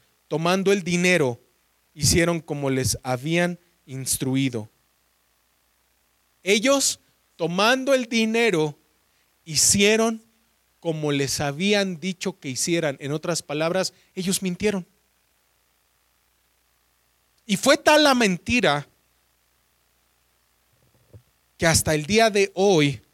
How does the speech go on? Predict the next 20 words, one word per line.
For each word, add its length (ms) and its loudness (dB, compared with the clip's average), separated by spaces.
punto 320 -2
número 580 2
uno, 460 -2
o 100 -8
mejor 340 -2
dicho, 300 0
uno 300 0
de 80 0
los 180 -2
puntos 520 -4
que 80 -12
estamos 320 -8
tratando 400 -6
aquí, 340 -8
cuando 240 -4
se 100 -2
escribe 380 2
Mateo, 580 0
Mateo 360 0
dice, 460 0